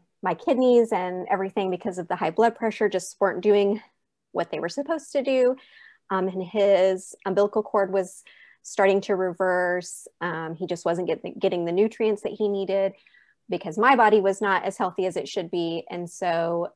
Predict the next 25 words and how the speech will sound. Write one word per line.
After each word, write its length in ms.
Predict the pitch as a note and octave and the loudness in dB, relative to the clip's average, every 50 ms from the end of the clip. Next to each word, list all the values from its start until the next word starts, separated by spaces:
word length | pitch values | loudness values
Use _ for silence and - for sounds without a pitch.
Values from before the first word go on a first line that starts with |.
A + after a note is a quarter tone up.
| _ | _
um, 460 | E3+ E3 D#3+ D3+ D#3 - - - - - _ _ _ _ | -10 -8 -8 -8 -8 -10 -12 -12 -16 -18 _ _ _ _
he 640 | _ _ - F3 E3 D#3+ D#3+ D#3+ D#3+ D#3+ D#3+ - - - E3 D#3+ - _ | _ _ -8 -6 -4 -4 -4 -6 -6 -6 -8 -10 -10 -14 -16 -18 -18 _
just 320 | - - G#3+ G#3 - - - | -2 -2 -2 -2 -2 -2 -2
weighed 240 | G3+ F#3 F3+ F3 F3 | -2 -2 -2 -2 -4
one 320 | F#3 F#3+ F#3+ G3 G3+ F#3+ _ _ | -4 -2 -2 -2 -4 -6 _ _
pound, 360 | - - - G3+ G3+ G3 G3 | -16 -10 -6 -4 -4 -2 -2
eleven 340 | - F3+ F#3 F3+ F3 F#3 - - | 0 2 2 2 2 0 -2 -4
ounces, 400 | D#3+ E3 D#3+ E3 - - - - | -6 -6 -6 -6 -8 -8 -8 -8
which 140 | F#3 - - | -8 -8 -8
was 200 | F3+ E3 - - _ _ _ _ _ _ _ _ _ - | -10 -12 -12 -16 _ _ _ _ _ _ _ _ _ -20
quite 280 | - - D4 D#4 F4 | -2 2 4 6 6
a 60 | G4 | 6
bit 160 | F4 D#4+ C#4+ D4+ | 6 6 4 4
too 160 | - E4 D4 | 2 2 2
small 340 | C4+ - C#4+ A#3+ A3 G#3+ G#3+ | 2 4 6 6 6 6 6
for 200 | - - G#3+ G3+ | 4 0 0 2
his, 500 | G#3 G#3 G3+ G3 G3 F3+ F3+ - - - _ - | 4 6 6 6 6 4 2 -4 -14 -20 _ -4
um, 500 | G3 G3 F3+ E3+ D#3+ D#3+ E3 F3 F3 - _ _ | -2 -2 0 -2 -2 -4 -6 -6 -8 -10 _ _
gestational 840 | - G3+ G3 - - G3 F3 - - F#3+ E3+ F#3 F3+ F3+ F3+ F3 E3+ _ _ _ _ _ _ _ _ - | -4 -4 -2 0 0 -2 -2 -2 -4 -4 -2 0 2 2 0 0 -6 _ _ _ _ _ _ _ _ 0
age. 520 | F#3+ F#3 F#3 F#3+ G3+ A#3+ B3+ - - - _ _ _ _ _ _ _ _ _ _ _ _ _ _ _ _ - | 0 2 4 4 4 2 2 -2 -6 -14 _ _ _ _ _ _ _ _ _ _ _ _ _ _ _ _ -12
Um, 240 | F#3+ F#3+ F#3 F#3 G3 | -10 -8 -8 -4 -2
but 100 | G#3 G#3 | 0 2
then 140 | A#3 A3+ C4 | 2 4 4
he 100 | E4 F#4+ | 4 4
spent, 400 | - - C#4 C4+ B3+ - - | 4 4 2 2 2 0 -4